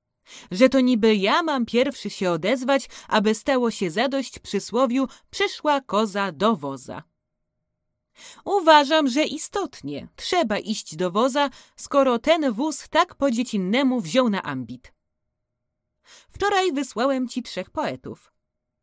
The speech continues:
Pisałem do Starzewskiego do Londynu, podając mu nasz nowy adres,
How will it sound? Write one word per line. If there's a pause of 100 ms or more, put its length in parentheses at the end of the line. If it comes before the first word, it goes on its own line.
(320)
Pisałem
do
Starzewskiego
do
Londynu,
podając
mu
nasz
nowy
adres,